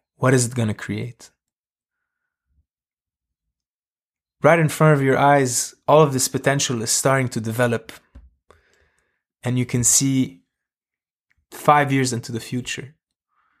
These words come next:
at a very rapid development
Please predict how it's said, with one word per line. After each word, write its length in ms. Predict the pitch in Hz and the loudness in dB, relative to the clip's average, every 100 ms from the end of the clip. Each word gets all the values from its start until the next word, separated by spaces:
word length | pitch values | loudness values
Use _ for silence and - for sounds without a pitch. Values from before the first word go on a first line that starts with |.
| _ _ _ _ _ _ _ _ _ _ _ _ _ _ - | _ _ _ _ _ _ _ _ _ _ _ _ _ _ -14
at 100 | 135 | -8
a 40 | |
very 300 | 113 131 147 135 | -2 2 4 6
rapid 340 | 131 123 110 | 4 2 -4
development 800 | 113 117 113 107 110 107 - - | -2 -2 -2 -4 -10 -12 -16 -20